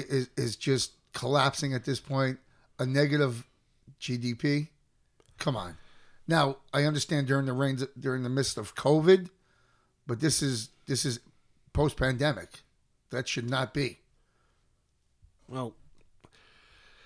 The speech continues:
Speaker 2: <sighs> the reason markets do what they do is because there's government interference in them. We don't have any such thing as a free market,
Speaker 1: Mm-hmm.
Speaker 2: okay? And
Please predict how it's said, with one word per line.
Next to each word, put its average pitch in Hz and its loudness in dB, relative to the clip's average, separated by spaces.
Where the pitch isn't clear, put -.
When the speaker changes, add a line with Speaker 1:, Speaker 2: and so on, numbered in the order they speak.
Speaker 2:
<sighs> - -10
the 123 -2
reason 175 4
markets 151 4
do 147 2
what 147 0
they 120 0
do 135 2
is 117 -2
because 120 -4
there's 113 -2
government 127 -2
interference 107 -4
in 85 -10
them. 76 -14
We 160 6
don't 185 10
have 165 8
any 135 4
such - 0
thing 120 0
as 110 -2
a 107 -4
free 113 -4
market, 98 -6
Speaker 1:
Mm-hmm. 107 -12
Speaker 2:
okay? 113 -2
And 117 -4